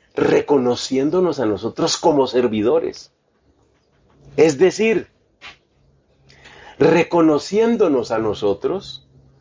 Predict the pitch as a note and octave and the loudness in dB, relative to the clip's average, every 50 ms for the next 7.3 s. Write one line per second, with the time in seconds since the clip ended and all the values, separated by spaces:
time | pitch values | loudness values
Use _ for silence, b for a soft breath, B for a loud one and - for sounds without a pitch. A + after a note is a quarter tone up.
0 | _ _ _ _ _ _ _ _ _ _ - - - _ _ _ _ _ _ _ | _ _ _ _ _ _ _ _ _ _ -20 -20 -20 _ _ _ _ _ _ _
1 | _ _ _ _ - A#2+ A#2+ A#2 G#2+ A#2+ A2 G2+ F2+ G#2 G#2 G#2 B2 B2 A#2 G#2 | _ _ _ _ 0 2 2 2 0 0 -2 -2 -2 -2 -4 -4 -4 -6 -6 -6
2 | F#2+ G2+ G#2+ G#2+ G2+ G2 - - - - _ _ _ _ _ _ _ _ _ _ | -6 -4 -6 -6 -8 -10 -16 -20 -20 -20 _ _ _ _ _ _ _ _ _ _
3 | _ _ _ _ - - - - - - - - - _ _ _ _ _ _ _ | _ _ _ _ -20 -20 -20 -20 -20 -20 -20 -20 -20 _ _ _ _ _ _ _
4 | _ _ B B B B B B - D#3 F3 E3 - - A3 G#3+ G#3 F3 D3+ D3 | _ _ B B B B B B 2 2 2 4 4 4 4 4 4 2 0 -2
5 | B2 C3 D#3 F3+ F#3 F#3+ F3+ D3+ - E3 E3+ D3+ D#3+ F3 F3 E3+ D#3+ E3 D3 C3 | 0 0 0 0 0 0 -2 -4 -4 -4 -6 -4 -2 -2 -2 -2 -2 -4 -4 -4
6 | A#2 A2 G#2 - A#2+ B2 B2+ - D3+ C#3 C#3 D3 D3 C#3+ - - E3 D#3+ C#3 - | -4 -4 -6 -6 -8 -8 -6 -6 -4 -2 -2 -4 -4 -6 -6 -4 -2 -2 -2 -4
7 | - F#2+ E2+ - - - | -8 -10 -12 -12 -14 -20